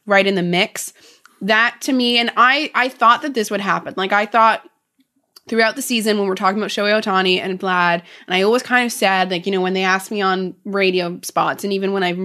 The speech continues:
written about it a little bit, I've always kind of said, "It's probably Shohei's, um, you know, race to lose." But if the Blue Jays get into the, a playoff spot, or if Vlad is really hot, or if,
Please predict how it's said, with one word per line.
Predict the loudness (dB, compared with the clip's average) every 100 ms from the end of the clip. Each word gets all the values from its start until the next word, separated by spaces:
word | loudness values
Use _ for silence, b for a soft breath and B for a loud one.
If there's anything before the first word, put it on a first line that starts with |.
| -8 -6
written | -6 -4
about | -2 -2
it | -4
a |
little | -6 -4
bit, | -4 -4 B B B
I've | 0
always | 0 2
kind | 0
of | 2
said, | 2 2 2 -2 B -10
"It's | -2
probably | 2 2 2
Shohei's, | 0 0 2 2 2 0 -2 0
um, | 2 2 0 -4 -8
you | -4 -2
know, | -2
race | 0 -2 0
to | -2
lose." | 0 0 0 -2 -4 B B _
But | 2 2
if | 0
the | 0
Blue | 2 4
Jays | 2 2
get | 0
into | 0 0
the, | 0 0 2 0
a |
playoff | 0 2 2 2
spot, | 0 2 4 4 2
or | -2
if | -2
Vlad | 0 2 0
is | -2
really | -2 0
hot, | 2 4 2
or | 0
if, | -4